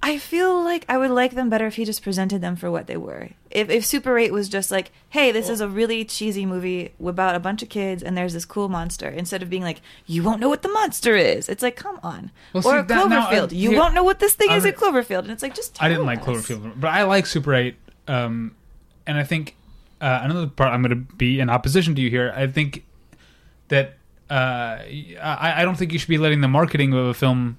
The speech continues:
Speaker 2: affect how you view the film.
Speaker 1: The, well, the
Speaker 2: 'Cause that's
Speaker 1: thing
Speaker 2: why
Speaker 1: is
Speaker 2: I, I, I generally try to avoid spoilers, which is easier for me to do since I go to press screenings and stuff. There's not trailers, uh, and stuff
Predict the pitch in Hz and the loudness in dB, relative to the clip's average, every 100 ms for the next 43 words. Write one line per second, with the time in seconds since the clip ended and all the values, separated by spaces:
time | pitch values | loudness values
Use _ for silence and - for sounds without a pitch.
0 | - 135 135 127 - - - - 135 135 | -8 -4 -2 -2 -4 -20 -10 0 2 4
1 | 135 131 127 147 - 104 - - - - | 4 2 2 0 -2 -2 -6 -20 -20 -20
2 | - - - - 277 254 294 262 151 170 | -20 -6 -4 0 0 2 2 2 2 4
3 | 185 151 156 147 165 175 156 139 147 143 | 4 4 4 4 2 2 2 4 4 4
4 | 131 127 123 120 117 117 113 - _ - | 4 2 2 0 0 0 -2 -16 _ -18
5 | - 131 113 117 131 139 127 127 135 127 | -2 2 4 2 2 0 0 2 2 2
6 | 120 123 120 123 117 143 151 135 123 113 | 0 -2 -4 -4 0 2 2 0 -2 -2
7 | 113 110 151 - 120 117 120 - 113 - | -2 0 0 0 -2 -2 -6 -6 -6 -6
8 | 117 117 113 - 143 123 117 - - - | -6 -4 -4 0 0 0 -2 -6 -18 -20
9 | - - - 113 104 - 113 - 113 - | -20 -20 -6 -4 -2 -4 -8 -4 -4 -4